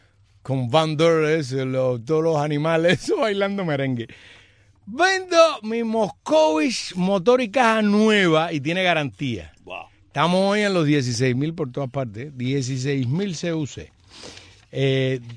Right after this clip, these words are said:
Speaker 1: el, la mecánica es Toyota, diésel, diésel, dos C, nuevo con garantía, caja automática, freno de disco, cuatro ruedas, ventanillas eléctricas, bien chapisteado,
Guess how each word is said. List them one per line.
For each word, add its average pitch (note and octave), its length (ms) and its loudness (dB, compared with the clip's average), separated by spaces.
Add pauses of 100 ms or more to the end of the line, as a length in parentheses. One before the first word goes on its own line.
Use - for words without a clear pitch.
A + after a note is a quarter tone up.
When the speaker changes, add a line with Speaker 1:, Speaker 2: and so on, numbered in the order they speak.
(120)
Speaker 1:
el, C#3 480 0
la C3+ 140 0
mecánica G3+ 500 -2 (180)
es G#3 80 -4 (120)
Toyota, D3 580 0 (140)
diésel, A#2+ 460 -6 (680)
diésel, B2 640 0 (580)
dos E3 460 0
C, C#3 300 -2 (100)
nuevo F#3 500 2
con D#3+ 120 -2
garantía, C#3+ 680 -4 (140)
caja D3 320 -2
automática, C#3 840 -4
freno C#3 340 -2
de A#2+ 160 -2
disco, G#3+ 420 -4
cuatro C#3 360 -4
ruedas, F#3+ 360 -2
ventanillas B2+ 520 -4
eléctricas, D3 480 -6 (400)
bien D3+ 340 0
chapisteado, D3+ 1200 -2